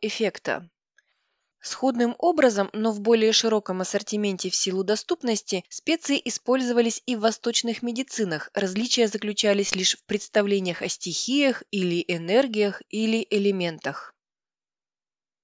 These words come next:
Современная наука поставила крест на целебной силе специй, отправив их в раздел истории и альтернативной, то есть не имеющей отношения к лечебному делу медицины,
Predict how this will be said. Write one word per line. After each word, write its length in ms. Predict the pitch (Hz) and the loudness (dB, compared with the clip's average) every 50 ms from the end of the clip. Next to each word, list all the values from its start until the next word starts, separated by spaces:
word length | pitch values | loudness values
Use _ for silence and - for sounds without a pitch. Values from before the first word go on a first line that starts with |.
| _ _ _ _ _ _ _ | _ _ _ _ _ _ _
Современная 760 | - - - 190 190 220 233 240 254 262 254 240 226 220 220 | -12 -4 -2 0 2 2 2 4 2 2 2 4 2 2 4
наука 400 | 220 226 262 339 370 - - 196 | 4 2 2 2 0 -2 -4 -2
поставила 560 | - 190 190 - - 233 220 214 214 202 202 | -2 -2 -2 0 2 2 2 4 4 2 0
крест 420 | 196 - - 208 233 285 302 - - | 0 -2 -2 -2 0 -2 -2 -4 -6
на 100 | 226 202 | -8 -6
целебной 460 | - - 185 180 202 208 208 220 208 | -4 -2 0 0 0 0 0 -4 -6
силе 340 | - - - 202 190 214 233 | -6 -6 -6 -6 -4 -4 -6
специй, 600 | - - - 254 240 214 - - - 165 156 - - | -8 -8 -4 0 0 0 0 -2 -10 -10 -8 -6 -8
отправив 640 | 165 160 - - - - 202 202 196 190 175 - - | -8 -8 -8 -8 -2 2 4 4 4 2 -2 -4 -6
их 140 | 175 - - | -8 -8 -4
в 40 | - | -2
раздел 400 | 180 180 170 170 196 190 175 175 | -2 -2 0 0 0 0 0 0
истории 460 | 170 - - 294 311 311 294 277 247 | -4 -4 -4 -2 0 0 0 0 -2
и 200 | - - 240 - - | -2 -4 -4 0 0
альтернативной, 960 | 202 185 - - 180 175 170 170 170 165 - - 226 220 185 165 147 143 - _ | 0 0 0 -4 -4 -4 -4 -6 -6 -6 -6 -4 -4 -4 -4 -6 -8 -10 -10 _
то 80 | - 202 | -2 0
есть 200 | 208 196 - - | 0 0 -2 -4
не 240 | 214 214 214 214 208 | -2 0 0 0 0
имеющей 440 | 208 214 214 208 185 170 - - 175 | 0 2 2 2 2 2 2 2 2
отношения 640 | 165 - - 180 180 - - - 185 175 165 156 151 | 0 -2 -2 -2 0 0 0 0 -2 -2 -4 -6 -6
к 80 | - | -6
лечебному 580 | 170 170 165 - - 170 156 156 156 151 151 156 | -8 -8 -4 -2 -2 -2 -2 -4 -8 -10 -12 -10
делу 360 | 156 180 262 302 294 277 269 - | -6 -2 0 0 0 0 -2 -4
медицины, 680 | 220 226 220 202 202 190 - - 175 160 147 135 - | -4 -4 -4 -4 -6 -8 -6 -6 -6 -6 -6 -10 -12